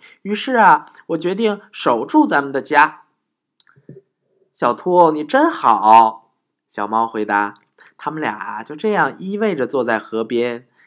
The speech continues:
看着月亮，浮想联翩，并且很高兴，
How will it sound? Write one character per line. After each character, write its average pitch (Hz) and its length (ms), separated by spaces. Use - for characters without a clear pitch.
看 170 180
着 131 100
月 170 360
亮， 101 340
浮 123 180
想 110 240
联 104 220
翩， 151 420
并 196 120
且 185 140
很 202 320
高 190 240
兴， 208 340